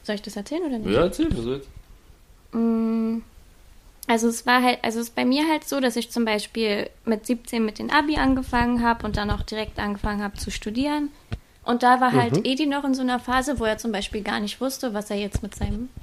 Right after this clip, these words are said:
Speaker 1: Leben
Speaker 2: Leben.
Speaker 1: so richtig machen möchte. Und das
Speaker 3: Mhm.
Speaker 1: sind ja vielleicht auch Gründe, wo andere dann sagen, okay,
Speaker 2: Ja.
Speaker 1: da sehe ich keine Perspektive vielleicht. Und ich hab mir halt immer gedacht, dass er das schon irgendwie hinbekommen wird.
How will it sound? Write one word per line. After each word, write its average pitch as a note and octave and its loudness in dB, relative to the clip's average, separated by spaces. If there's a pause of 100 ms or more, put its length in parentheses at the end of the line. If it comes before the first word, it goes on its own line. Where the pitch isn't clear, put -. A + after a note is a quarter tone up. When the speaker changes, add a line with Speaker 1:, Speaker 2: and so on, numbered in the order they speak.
Speaker 1:
Leben A#3 6
Speaker 2:
Leben. G#3 2
Speaker 1:
so A3+ 2
richtig A3+ -4
machen B3+ 0
möchte. C#4+ -2 (1000)
Und A#3+ 2
das A#3+ 0
Speaker 3:
Mhm. - 2
Speaker 1:
sind C4 4
ja B3+ 2
vielleicht A#3 -2
auch B3 2
Gründe, B3+ 2
wo A3 -2 (580)
andere A#3+ 2
dann A3 -4
sagen, A#3 2
okay, B3 0 (580)
Speaker 2:
Ja. G#2+ -2
Speaker 1:
da A3 0 (140)
sehe A3+ 6
ich A#3+ 0
keine B3 2
Perspektive C#4 0
vielleicht. B3+ -4
Und G3 -10 (180)
ich - -14
hab A3+ -4
mir A#3 2
halt A3+ -2
immer A#3 2
gedacht, - 0 (120)
dass A3 0
er G#3 4
das G3+ -2
schon A3 -2
irgendwie G#3+ 0
hinbekommen A#3 2
wird. B3 -2